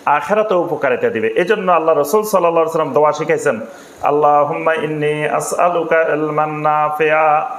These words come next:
আয় আল্লাহ, আমি আপনার কাছে উপকারী এলেম চাই। আবার ওই এলেম থেকে আল্লাহর কাছে পানা চাইতে হবে, "আল্লাহুম্মা ইন্নী আউযু বিকা মিন ইলমিন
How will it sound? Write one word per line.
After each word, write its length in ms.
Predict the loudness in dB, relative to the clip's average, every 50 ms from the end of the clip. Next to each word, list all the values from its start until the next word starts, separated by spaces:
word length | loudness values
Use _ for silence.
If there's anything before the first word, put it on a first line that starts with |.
| -12 -14 -16 -16 -16 -16 -16 -16 -18 -18 -10 -4
আয় 180 | 0 2 2
আল্লাহ, 400 | 2 2 2 2 2 2 2 2
আমি 260 | 0 -2 -2 0 0 0
আপনার 360 | -2 -2 0 -2 -2 0 0
কাছে 480 | -2 -2 0 0 2 2 2 0 -4 -8 -14 -20 -18 -4 -2
উপকারী 680 | 0 0 2 4 2 2 4 2 2 2 2 2 2
এলেম 400 | 0 0 0 0 -2 -2 -4 -8
চাই। 400 | -4 -2 0 2 2 0 0 -4 -6 -10 -14 -16 -18 -20 -20 -20 -20 -20 -20 -20 -20 -20 -10 -2
আবার 500 | 0 2 2 4 4 4 4 2 2 4
ওই 200 | 4 4 6 4
এলেম 280 | 4 4 2 0 2 0
থেকে 180 | 0 2 2
আল্লাহর 280 | 2 2 2 2 2 2
কাছে 180 | 0 0 0 0
পানা 300 | 2 2 2 2 2 2
চাইতে 300 | 2 0 0 0 0 2
হবে, 380 | 2 2 2 2 0 -2 -4 -10 -16 -20 -20 -20 -20 -20 -20 -6 -2
"আল্লাহুম্মা 720 | 0 0 2 2 4 4 4 2 2 0 -2 0 0 0
ইন্নী 500 | 0 0 -2 -2 -2 -2 -2 -2 0 0
আউযু 680 | -2 0 0 0 0 0 0 2 0 0 0 0 0
বিকা 320 | 0 0 0 2 0 0 0
মিন 260 | 0 -2 -2 -2 -2
ইলমিন 680 | 0 0 0 0 0 0 -2 -2 -2 -4 -4 -6 -8